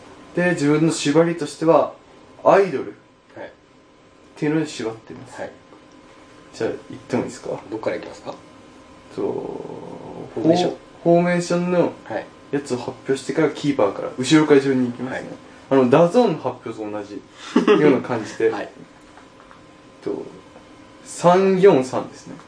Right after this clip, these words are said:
Speaker 2: 三四三、はい。
Speaker 1: 三四三で、スリーバックで、
Speaker 2: はい。
Speaker 1: ボランチ二人で、
Speaker 2: はい。
Speaker 1: ウィングバック二人で、
Speaker 2: はい。
Speaker 1: ツーシャドウで、
Speaker 2: はい。
Speaker 1: ワントップ。
Speaker 2: はい。
Speaker 1: っていう形でいきます。
Speaker 2: はい。
Speaker 1: で、ゴールキーパーが、えっと、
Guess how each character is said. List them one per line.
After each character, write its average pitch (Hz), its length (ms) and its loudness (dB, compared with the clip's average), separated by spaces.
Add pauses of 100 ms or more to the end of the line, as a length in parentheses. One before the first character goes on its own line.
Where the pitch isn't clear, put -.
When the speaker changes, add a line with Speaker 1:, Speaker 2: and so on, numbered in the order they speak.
(200)
Speaker 2:
三 95 300 -10
四 92 180 -12
三、 - 140 -14
は - 260 -10
い。 - 140 -12
Speaker 1:
三 156 300 2
四 180 120 2
三 165 300 0
で、 156 260 0
ス - 220 -6
リ 139 160 2
ー 139 40 2
バ 139 80 2
ッ - 20 -4 (100)
ク - 140 -8
で、 131 260 2
Speaker 2:
は - 80 -12
い。 - 60 -12 (320)
Speaker 1:
ボ 123 100 6
ラ 127 140 6
ン 127 100 0
チ 131 80 -2
二 131 80 -6
人 131 240 2
で、 156 100 2
Speaker 2:
は 143 60 4
い。 - 80 -2 (400)
Speaker 1:
ウ 127 60 -4
ィ 131 120 4
ン 131 60 2
グ 127 100 2
バ 135 120 0
ッ 135 60 -4
ク - 120 -8
二 120 300 -2
人 120 80 -6
で、 196 100 8
Speaker 2:
は 180 60 6
い。 - 60 -2 (220)
Speaker 1:
ツ - 180 -2
ー 147 100 2
シ 156 100 0
ャ 147 80 6
ド 113 160 0
ウ - 20 0
で、 143 60 2
Speaker 2:
は 170 80 2
い。 - 80 -4 (480)
Speaker 1:
ワ 123 140 2
ン 120 80 -6
ト 117 80 -10
ッ - 20 -14
プ。 - 60 -16 (360)
Speaker 2:
は - 60 -10
い。 - 20 -14
Speaker 1:
っ - 40 -16 (380)
て - 40 -20
い - 40 -20
う - 40 -20
形 - 360 -18
で - 80 -6
い - 20 -12
き - 240 -14
ま 123 100 -10
す。 - 140 -16
Speaker 2:
は - 80 -10
い。 - 60 -10 (420)
Speaker 1:
で、 123 60 0
ゴ 143 160 6
ー 190 80 6
ル 180 60 -2
キ 202 140 -4
ー 196 80 -4
パ 175 160 6
ー 175 60 2
が、 196 240 4 (600)
え 98 140 -8
っ - 60 -18
と、 95 320 -4